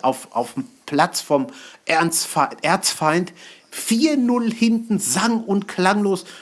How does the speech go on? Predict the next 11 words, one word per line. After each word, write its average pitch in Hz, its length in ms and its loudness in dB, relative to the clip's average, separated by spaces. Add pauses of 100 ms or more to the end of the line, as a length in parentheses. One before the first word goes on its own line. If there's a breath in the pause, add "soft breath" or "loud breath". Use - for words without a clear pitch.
musst 196 320 2
von 170 260 4
Glück 196 220 0
sagen, 165 300 -2
dass 160 140 -4
du 170 80 2
nicht 160 200 -4
noch 190 280 4
eins 170 380 -2 (220)
kassiert 170 500 -2
hast - 220 -2